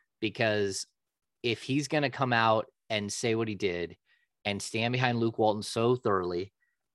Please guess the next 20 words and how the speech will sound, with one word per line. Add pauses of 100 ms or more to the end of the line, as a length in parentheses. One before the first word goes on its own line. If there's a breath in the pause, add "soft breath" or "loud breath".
and
by
standing
behind
Luke
Walton, (680)
there,
there's
something
that
happens
when
you
stand
behind
a
coach
in
that
situation.